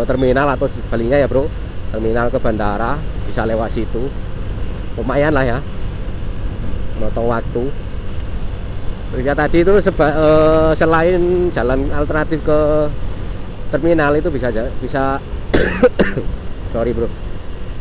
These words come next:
Jalan alternatif ke Karanglo, depo sana. Depo bangunan pas utaranya situ tembusnya nanti.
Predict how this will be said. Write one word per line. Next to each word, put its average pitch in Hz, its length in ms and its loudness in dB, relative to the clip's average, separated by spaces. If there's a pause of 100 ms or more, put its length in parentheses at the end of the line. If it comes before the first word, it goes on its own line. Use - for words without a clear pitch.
(720)
Jalan 127 240 2
alternatif 147 440 0
ke 160 160 4 (680)
Karanglo, 156 440 2 (160)
depo 113 320 -2
sana. 127 280 -2 (960)
Depo 110 160 0
bangunan 117 560 0
pas 123 160 -4 (760)
utaranya 127 440 0
situ 135 320 0
tembusnya 113 460 -2
nanti. 101 300 -4